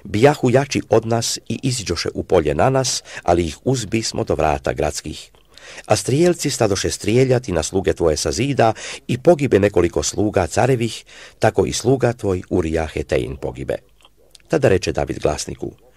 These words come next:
'Ovako reci Joabu: ne budi zlovoljan za to,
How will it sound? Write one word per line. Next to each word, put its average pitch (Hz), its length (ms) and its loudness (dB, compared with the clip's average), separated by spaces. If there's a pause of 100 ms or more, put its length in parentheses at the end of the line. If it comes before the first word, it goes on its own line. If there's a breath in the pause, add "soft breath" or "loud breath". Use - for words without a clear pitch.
(240 soft breath)
'Ovako 117 480 4
reci 92 340 -2
Joabu: 69 480 0 (580 soft breath)
ne 123 200 4
budi 131 280 -2
zlovoljan 90 680 4
za 85 180 0
to, - 340 -4